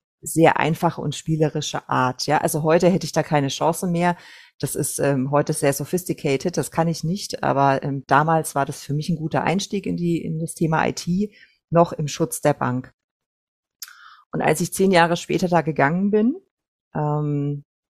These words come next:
dann, äh, hat sich's ergeben, dass mein aktueller, ähm, Lebensgefährte, mein Mann, äh, eben deutlich, deutlich weiter weg wohnt im Süden von Deutschland. Und ich stand vor der Frage sozusagen,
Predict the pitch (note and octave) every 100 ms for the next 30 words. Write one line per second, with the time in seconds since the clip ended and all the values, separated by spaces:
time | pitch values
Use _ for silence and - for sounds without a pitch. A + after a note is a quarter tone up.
0 | _ _ _ _ _ _ _ _ _ -
1 | D#3 D3+ D3+ - C#3+ C#3 C#3 C#3 C3+ C3+
2 | - D3+ E3+ G3+ D#3+ D3 E3 G3+ D3+ -
3 | C#3+ - - - C#3+ C#3 C#3 - - -
4 | _ - D3 C#3+ C#3 C#3 C3 - C#3+ E3+
5 | G#3+ F3+ - D#3 E3 E3 D3 D3 D3 D3
6 | - F3+ - D3 C#3+ C#3 C#3 - - D#3
7 | D#3+ E3+ D3 C#3+ D3 C#3+ C#3 C3+ D#3+ -
8 | E3 D#3+ C#3 - F#3+ G#3+ G3+ F3 E3 E3
9 | - D#3+ E3 D3+ B2+ - C#3+ E3+ D3+ C#3
10 | C#3 C#3+ C#3 C#3+ C#3+ C3+ - - C#3 C#3+